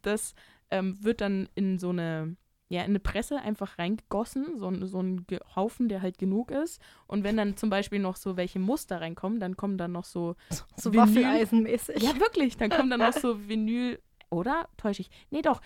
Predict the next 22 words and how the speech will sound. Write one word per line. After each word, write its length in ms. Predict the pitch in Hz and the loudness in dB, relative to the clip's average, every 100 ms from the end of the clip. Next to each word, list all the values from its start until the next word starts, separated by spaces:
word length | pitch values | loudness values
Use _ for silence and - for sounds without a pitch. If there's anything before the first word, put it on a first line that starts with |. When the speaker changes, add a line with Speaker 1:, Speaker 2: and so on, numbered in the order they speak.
| - - | -8 -4
Speaker 1:
Dann 120 | 208 | -4
kommen 180 | 233 233 | -2 0
dann 120 | 220 | 0
noch 120 | 208 | -2
so, 320 | - 208 196 | -2 -2 -2
ähm, 320 | - 185 185 180 | -2 -2 -2 -2
so, 200 | 180 180 | -4 -6
so 100 | 180 | -8
Plastiksplitter 800 | - 220 269 - - 233 226 202 | -10 -10 -10 -6 -4 -2 -2 -2
rein, 160 | 220 | -4
die 140 | 202 190 | -4 -4
halt 140 | 180 | -6
die 80 | 180 | -8
Farbe 280 | 175 170 233 | -8 -6 -4
verändern. 480 | 262 240 254 277 392 - - _ | -6 -4 -4 -4 -8 -12 -20 _
Und 140 | 196 202 | -4 -2
dann 140 | 240 | -2
wird 100 | 240 | -2
erstmal 340 | 214 214 220 - | -2 -4 -6 -6
eine 160 | 202 | -6
Platte 300 | - 190 196 | -6 -6 -6
gepresst. 600 | 190 180 - 165 160 - | -8 -8 -8 -8 -10 -14